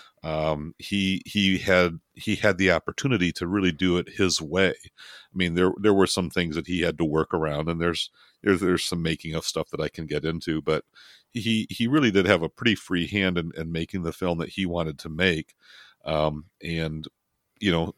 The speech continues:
the opportunity was there because the studios were cutting young directors, these young, you know, hot shots, a lot of slack, uh, as long as they could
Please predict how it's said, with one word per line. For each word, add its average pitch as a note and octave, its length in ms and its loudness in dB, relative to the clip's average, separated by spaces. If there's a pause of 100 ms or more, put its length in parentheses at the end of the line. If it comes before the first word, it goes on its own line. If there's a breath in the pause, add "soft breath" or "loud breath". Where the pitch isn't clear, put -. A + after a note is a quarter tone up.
the F#2 340 2
opportunity E2+ 500 2
was D2 260 -2
there D#2 260 2
because C#2+ 360 -8
the D2+ 100 -4
studios D#2 520 -2
were D2+ 280 -2 (100)
cutting D#2 420 -2 (180)
young E2 280 0
directors, D2+ 680 0
these D#2+ 240 -6
young, D2+ 300 -4 (520 soft breath)
you E2 120 -6
know, D#2 100 0
hot - 300 0
shots, - 500 0
a - 100 -4
lot D#2+ 220 2
of D2+ 80 -2
slack, E2 560 2 (240)
uh, D#2 240 0
as D#2+ 120 -4
long E2 180 2
as C#2+ 100 -4
they D#2 120 0
could C#2+ 280 -8